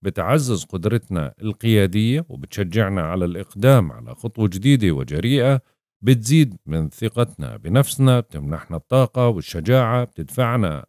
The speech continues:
لنشاط بفعالية معينة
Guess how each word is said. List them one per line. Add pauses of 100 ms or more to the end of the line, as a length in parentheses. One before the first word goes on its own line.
(120)
لنشاط
بفعالية
معينة